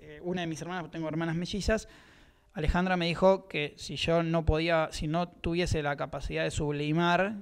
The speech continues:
que tengo, seguramente estaría en una zanja muerto, así. Es muy probable. Eso fue en el caso de Eléctrica.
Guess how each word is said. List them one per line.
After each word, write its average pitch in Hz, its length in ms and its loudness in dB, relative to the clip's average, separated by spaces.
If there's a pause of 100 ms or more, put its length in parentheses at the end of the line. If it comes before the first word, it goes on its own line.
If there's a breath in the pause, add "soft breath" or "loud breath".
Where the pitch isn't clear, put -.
que 147 120 -8
tengo, 170 420 2
seguramente 147 440 -2
estaría 143 260 -4
en 143 60 0
una 143 140 0
zanja 143 420 -6
muerto, 139 560 -2
así. 127 560 -8 (840 loud breath)
Es 160 180 2
muy 160 200 8
probable. 147 640 8 (760 soft breath)
Eso 330 240 6
fue 269 140 8
en 254 40 6
el 233 100 4
caso 208 260 6
de 190 60 4
Eléctrica. 156 680 -2